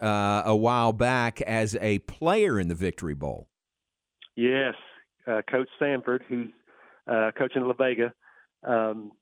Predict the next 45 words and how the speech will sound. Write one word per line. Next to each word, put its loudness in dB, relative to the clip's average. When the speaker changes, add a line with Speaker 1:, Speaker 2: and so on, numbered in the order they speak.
Speaker 2:
and -4
little 2
known 0
fact, 0
you -10
may -10
know -2
his -10
mom, -6
Pam. -8
Speaker 1:
Oh, 0
Speaker 2:
Uh, 4
you 2
Speaker 1:
yeah, -2
Speaker 2:
know, -6
Pam -8
worked -4
Speaker 1:
absolutely. -6
Speaker 2:
at -16
K -6
W 0
T -6
X. 0
Speaker 1:
Yeah, 0
yeah, -2
yeah. -4
Speaker 2:
And, -12
uh, -8
literally 0
the, 0
the -4
very 2
first -2
year, -4
uh, -4
you -2
know, 0
we're, -2
<laughs> -20
you -12
just -8
don't 0
know -6
what 0
you're -6